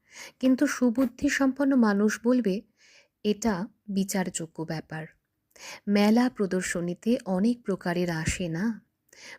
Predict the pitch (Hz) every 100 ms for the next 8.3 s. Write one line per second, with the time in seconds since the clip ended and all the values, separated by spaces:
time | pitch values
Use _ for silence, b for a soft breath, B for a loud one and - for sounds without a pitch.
0 | _ 214 208 240 - 277 277 240 196 -
1 | 214 233 226 233 220 185 175 190 208 208
2 | - 160 - _ B B B - 202 202
3 | 220 - 233 254 254 - 185 180 - 247
4 | - 180 - 185 214 196 170 - 165 165
5 | 156 - 147 - - _ _ B B B
6 | B 185 190 180 226 233 247 247 247 -
7 | 196 214 208 190 190 175 165 - 160 _
8 | - 156